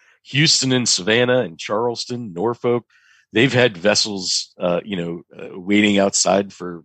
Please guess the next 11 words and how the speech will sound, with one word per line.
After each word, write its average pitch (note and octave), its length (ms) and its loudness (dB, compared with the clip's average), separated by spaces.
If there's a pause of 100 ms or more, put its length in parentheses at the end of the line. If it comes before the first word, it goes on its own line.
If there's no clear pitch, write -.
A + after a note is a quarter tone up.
for F#2 200 -10
similar A2+ 440 -4
amounts G#2 340 -6
of - 80 -18
time. C#3+ 420 -2 (800)
So B2+ 200 -2
there's A#2 260 2
a G#2+ 40 -2
huge B2+ 760 2
fleet C3+ 600 -4
of, E2+ 260 -10